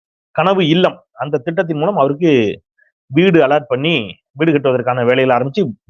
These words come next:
சொன்ன ஒரு மணி நேரத்துல அதிகாரி போய் கூடுதலான நிலம் ஒதுக்கி எல்லா வேலையும் ஆரம்பித்து விட்டார்.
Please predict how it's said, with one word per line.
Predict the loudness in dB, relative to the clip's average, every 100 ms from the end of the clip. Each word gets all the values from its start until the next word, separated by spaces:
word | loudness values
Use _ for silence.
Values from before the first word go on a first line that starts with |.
| -8
சொன்ன | -2 -2 2 2
ஒரு | 4 2
மணி | 0
நேரத்துல | 2 0 2 0
அதிகாரி | 2 2 2
போய் | 0 0 0 -2 -8 _ _ _ _ _
கூடுதலான | -4 0 0 0 -2 0
நிலம் | 0 0
ஒதுக்கி | 0 -4 -4 -6 -6 -12
எல்லா | -6 0 0
வேலையும் | 2 0 -2 -2
ஆரம்பித்து | -4 -4 -8 -8
விட்டார். | -4 -2 -4